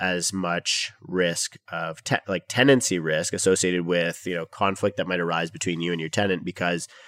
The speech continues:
it is a much more succinct business transaction, and there isn't really a landlord and tenant board per se for commercial space. So your rights as a landlord are a lot more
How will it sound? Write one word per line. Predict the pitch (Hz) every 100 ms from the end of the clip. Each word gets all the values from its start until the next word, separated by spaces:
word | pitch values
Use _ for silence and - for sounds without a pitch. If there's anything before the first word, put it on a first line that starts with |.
| - -
it |
is | 104
a | 107
much | 101 110
more | 120
succinct | 113 110 - 95 90
business | 82 80 90
transaction, | - 98 95 95 95 - 123 160 - - _
and | - 101
there | 98
isn't | 104 120 90
really | 90 98 98 92 90 85 85 -
a | 85 87 85 82 82 - _ _ _
landlord | 92 95 95 98 90
and | 82
tenant | - 92 92 71
board | 82 78
per | - 82
se | - 80 80 80 - - - _
for | - 90
commercial | 90 85 85
space. | - 87 82
So | - 85 85
your | 90 107
rights | 113 123 -
as | 104
a | 90
landlord | 87 90 90 85
are | 82 82
a | 82
lot | 80 85 85 - - - _ _ -
more | 107 107 104 98